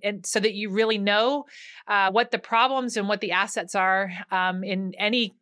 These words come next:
community that you're working with, and then equipping leaders at all levels, uh, to do their job and, and do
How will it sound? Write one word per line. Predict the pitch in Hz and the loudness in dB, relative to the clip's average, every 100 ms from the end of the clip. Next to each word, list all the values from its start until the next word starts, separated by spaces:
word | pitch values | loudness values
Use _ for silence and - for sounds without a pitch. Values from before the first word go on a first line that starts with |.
| _ | _
community | - 208 196 180 175 | -4 0 2 2 2
that | 170 175 | 0 -2
you're | 185 | -2
working | 170 170 185 170 | -2 -2 -4 -4
with, | 170 175 - - - - | -4 -4 -8 -20 -18 -6
and | 233 240 | -2 2
then | 277 262 | 0 -2
equipping | 233 - 247 240 220 | -4 2 2 2 0
leaders | 208 208 185 185 - | 0 2 0 0 -4
at | 185 180 | -2 -2
all | 185 180 180 | 2 2 4
levels, | 180 175 175 165 165 - - | 0 0 0 -2 -2 -4 -2
uh, | 180 170 170 | 0 0 -2
to | - | -4
do | 180 208 208 | 0 2 2
their | 185 | 2
job | 165 180 175 185 185 | 2 2 4 4 0
and, | 165 185 | -4 -4
and | 170 170 160 | -4 -4 0
do | 185 180 | 2 2